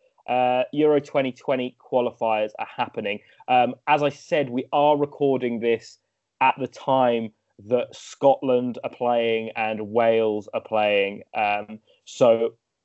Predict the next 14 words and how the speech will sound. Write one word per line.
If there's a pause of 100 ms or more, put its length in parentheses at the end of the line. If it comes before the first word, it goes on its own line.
(200)
Northern
Ireland
as
well.
So
if
we (100)
don't
mention
those
scores,
it's
not
because